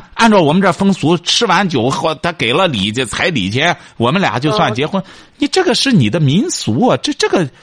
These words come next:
Speaker 1: 并不代表法律啊。
Speaker 2: 我们这都这样，不，都这样。
Speaker 1: 不是，都这样，
Speaker 2: 都这样的。
Speaker 1: 你也一再说农村愚昧干什么？你可不愚昧啊！你还上两年高中，你也是当幼师，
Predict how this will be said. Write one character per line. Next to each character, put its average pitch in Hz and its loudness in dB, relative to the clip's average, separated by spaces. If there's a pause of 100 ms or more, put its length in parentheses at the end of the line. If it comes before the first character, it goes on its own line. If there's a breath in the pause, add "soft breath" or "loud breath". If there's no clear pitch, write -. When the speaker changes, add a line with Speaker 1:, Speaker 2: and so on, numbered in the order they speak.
(200 soft breath)
Speaker 1:
并 392 0
不 170 2
代 175 0
表 135 0
法 104 -2
律 110 0
啊。 78 -4 (1120)
Speaker 2:
我 262 4
们 330 2
这 359 2
都 370 0
这 427 4 (120)
样， 269 2
不， 220 -6
都 330 0
这 403 2
样。 277 2
Speaker 1:
不 277 2
是， 240 2
都 339 4
这 277 4
样， 143 4
Speaker 2:
都 - -4
这 - -
样 - -
的。 190 -4 (140)
Speaker 1:
你 233 4
也 247 4
一 143 2
再 156 0
说 127 2
农 131 2
村 185 0
愚 127 2
昧 190 4
干 98 0
什 101 0
么？ 117 2 (520 soft breath)
你 277 4
可 165 0
不 151 2
愚 123 2
昧 139 2
啊！ 98 0
你 117 2
还 180 -2
上 165 0
两 101 2
年 147 0
高 208 2
中， 196 4
你 170 2
也 175 2
是 139 -10
当 180 -2
幼 190 2
师， 170 0